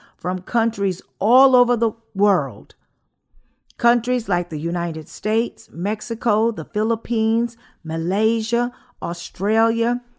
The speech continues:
Sri Lanka, India, Brazil, France, Germany, Chile, Argentina, Peru, Guatemala, Belgium, Pakistan, Japan,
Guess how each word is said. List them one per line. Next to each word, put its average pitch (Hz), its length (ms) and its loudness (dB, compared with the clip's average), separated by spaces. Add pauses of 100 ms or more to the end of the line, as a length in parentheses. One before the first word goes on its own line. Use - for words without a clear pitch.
(180)
Sri 190 340 -2
Lanka, 233 720 0 (420)
India, 226 680 0 (260)
Brazil, 220 800 2 (280)
France, 220 680 0 (280)
Germany, 233 720 0 (200)
Chile, 233 640 2 (300)
Argentina, 226 1000 0 (260)
Peru, 220 680 2 (340)
Guatemala, 233 920 2 (400)
Belgium, 233 680 2 (320)
Pakistan, 233 840 0 (240)
Japan, 226 800 0